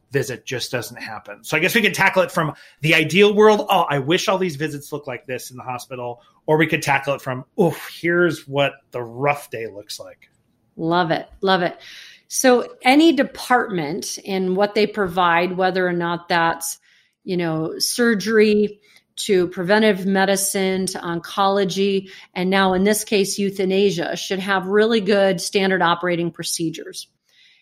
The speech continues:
Speaker 2: And those standard operating procedures, also known as just clinical guidelines, clinical
Speaker 1: Mm-hmm.
Speaker 2: practice guidelines, should look at the appointment from beginning to end, right? And euthanasia, because it's so emotional,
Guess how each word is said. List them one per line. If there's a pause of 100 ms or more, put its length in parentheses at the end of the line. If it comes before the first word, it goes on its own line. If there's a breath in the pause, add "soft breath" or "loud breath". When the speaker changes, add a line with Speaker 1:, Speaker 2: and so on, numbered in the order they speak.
(140 soft breath)
Speaker 2:
And
those
standard
operating
procedures, (720)
also
known
as
just
clinical
guidelines, (120)
clinical
Speaker 1:
Mm-hmm.
Speaker 2:
practice
guidelines, (640 soft breath)
should
look
at
the
appointment
from
beginning
to
end,
right?
And
euthanasia,
because
it's
so
emotional,